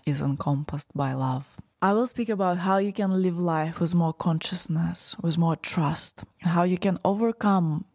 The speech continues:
anything that blocks you from deep intimacy, about healing trauma, about empowering your masculine and feminine energy, about developing skills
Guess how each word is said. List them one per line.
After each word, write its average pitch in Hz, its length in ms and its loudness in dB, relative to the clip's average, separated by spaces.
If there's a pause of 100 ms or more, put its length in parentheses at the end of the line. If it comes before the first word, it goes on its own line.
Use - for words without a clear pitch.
(200)
anything 185 480 2
that 165 240 0
blocks 160 540 -2
you 156 240 -2
from 151 380 -2
deep 156 300 -4
intimacy, 156 840 -4 (240)
about 165 300 0
healing 208 500 0
trauma, 165 600 -2
about 165 360 -2
empowering 175 680 0
your 170 100 0
masculine 170 540 0
and 170 100 -4
feminine 160 380 -2
energy, 156 320 -2
about 156 260 0
developing 170 580 0
skills 151 840 -4